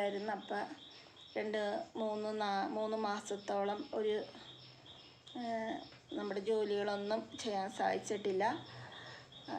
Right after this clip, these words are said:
മെഡിക്കൽ ഷോപ്പാണെങ്കിലും അടച്ചിട്ടേക്കുമായിരുന്നു. അത്രത്തോളം അവശതയായിരുന്നു. മോൻ പെട്ടെന്ന് റിക്കവർ ആയെങ്കിലും എനിക്ക് അത്ര പെട്ടെന്ന് റിക്കവർ ആയ-, ആകാൻ പറ്റിയില്ല. കാരണം നമുക്ക് ഏജിൻ്റെ ഒരു പ്രശ്നം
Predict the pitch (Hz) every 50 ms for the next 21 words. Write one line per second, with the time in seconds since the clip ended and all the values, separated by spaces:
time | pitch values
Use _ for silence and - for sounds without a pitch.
0 | - - 202 202 196 - 208 208 196 - 220 208 226 226 254 214 208 202 196 196
1 | 196 196 202 226 247 - - 214 196 208 202 - 214 202 - - 202 202 190 -
2 | 233 214 202 190 190 190 196 208 226 - 339 320 262 - - - - - - -
3 | - - - - - - - - - - - - - - - - - - - -
4 | - 220 - 311 - - - - 190 196 196 - 220 208 208 220 226 240 226 208
5 | 202 202 - - 202 208 220 226 208 202 196 190 190 202 226 320 - - - -
6 | - - - - - - - - 240 254 262 262 269 277 277 294 277 247 - -
7 | 254 254 254 262 262 - - - - - - 240 233 233 - 220 214 220 226 226
8 | 220 214 208 208 208 202 202 214 240 277 294 - - - - - - - - -
9 | - - - - - - - - - - - - 320 - 208 208 214 208 - -
10 | - 262 269 - - 233 - 254 240 247 233 233 233 226 226 226 226 226 226 226
11 | 226 214 214 220 220 214 208 208 208 214 214 208 208 214 220 214 226 220 226 226
12 | 208 220 - 226 214 220 233 226 220 214 208 202 202 202 196 190 - - - -
13 | 240 233 240 240 233 226 220 240 247 254 262 262 254 262 277 285 269 277 - 294
14 | 285